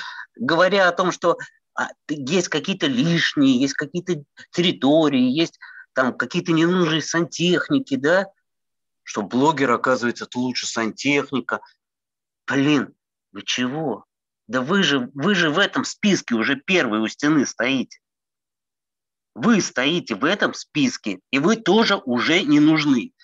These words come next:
И вам уже из каждой щели, из каждого утюга говорят о том, что вы не нужны.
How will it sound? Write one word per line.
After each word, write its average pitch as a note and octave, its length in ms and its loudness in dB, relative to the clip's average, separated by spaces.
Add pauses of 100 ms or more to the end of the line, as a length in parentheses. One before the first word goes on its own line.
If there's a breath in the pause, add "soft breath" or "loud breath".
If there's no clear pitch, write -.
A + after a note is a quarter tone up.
(160 soft breath)
И C3 80 -2
вам E3+ 220 2
уже D#3+ 180 2
из - 240 -4
каждой C#3+ 360 2
щели, E3 500 0
из B2+ 120 0
каждого C#3 320 0
утюга C3+ 360 0
говорят C#3 320 0
о A#2 60 0
том, D3+ 160 -2
что - 160 -4
вы C3+ 200 2
не B2 120 6
нужны. C#3 500 2